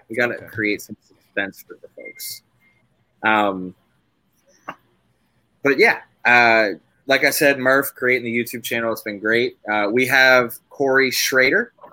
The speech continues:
Speaker 1: on as a guest, talking with us, talking some ball. Uh, Nola highly recommended this guy, so Corey, don't mess up. This is your big moment, man.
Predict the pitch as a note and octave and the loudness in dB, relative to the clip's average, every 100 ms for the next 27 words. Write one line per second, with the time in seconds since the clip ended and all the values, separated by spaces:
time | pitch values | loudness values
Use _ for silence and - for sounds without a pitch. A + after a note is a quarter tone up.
0 | - - B2+ C3 C3+ E3 D#3+ _ _ _ | -20 -4 0 0 0 -4 -12 _ _ _
1 | _ _ A2+ A2+ A2+ G2+ A#2 C#3+ - - | _ _ -6 -4 -6 -4 -2 -2 -4 -10
2 | - A#2+ A2+ B2 A#2 A2+ A#2+ B2+ - A2 | -6 -4 -4 -4 -4 -2 -2 -4 -4 -6
3 | A2 - A2 G#2 G2 G2+ A#2+ - _ - | -6 -8 -8 -4 -2 -2 -4 -8 _ -20
4 | _ - G#2+ G#2+ - A#2 A#2+ B2 B2 A#2+ | _ -2 2 4 2 2 4 6 6 4
5 | - - B2+ B2 B2+ B2 A#2+ B2+ A#2 A2+ | 2 0 2 2 2 2 2 0 -4 -4
6 | A2+ A2+ A2 - A2+ A#2 - G#2+ - A2+ | -4 -6 -6 -2 0 0 0 -8 -6 -4
7 | A#2 A#2+ B2 - - A2+ A2+ A#2 A2+ A2+ | 0 -2 -4 -8 -2 -2 -2 -2 -2 -2
8 | - A2+ B2 - _ _ A2 A2 A2+ G#2 | 0 0 0 -4 _ _ -8 -6 -6 -6
9 | G2 A#2 G#2+ G#2 G2+ G#2+ A#2 A2+ A#2+ B2 | -4 -2 -2 -2 -6 -4 -6 -6 -4 -2
10 | B2+ D3+ | -4 -8